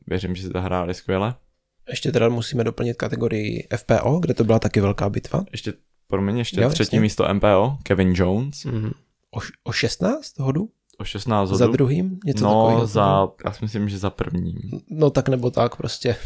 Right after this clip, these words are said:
Speaker 1: Jako fakt síla.
Speaker 2: Není co dodat k tomu.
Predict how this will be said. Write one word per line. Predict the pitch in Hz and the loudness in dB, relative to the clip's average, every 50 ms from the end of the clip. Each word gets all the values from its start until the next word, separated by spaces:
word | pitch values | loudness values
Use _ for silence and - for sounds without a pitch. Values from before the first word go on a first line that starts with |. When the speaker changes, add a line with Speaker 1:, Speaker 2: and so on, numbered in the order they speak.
| - - - - - - - - - _ _ _ _ _ _ _ - | -8 -8 -6 -8 -8 -8 -8 -10 -14 _ _ _ _ _ _ _ -4
Speaker 1:
Jako | 107 107 - - | -4 -4 -2 -2
fakt | 104 - 107 - - | -2 -2 -4 -4 -4
síla. | - 98 92 87 113 135 - _ _ _ _ _ - | -4 -2 -2 -2 -2 -4 -6 _ _ _ _ _ -2
Speaker 2:
Není | 131 131 131 127 | 0 0 2 2
co | - - | 0 0
dodat | 123 120 127 139 - - | 0 -2 -4 -6 -10 -10
k | - | -8
tomu. | - 117 113 110 | -6 -6 -6 -6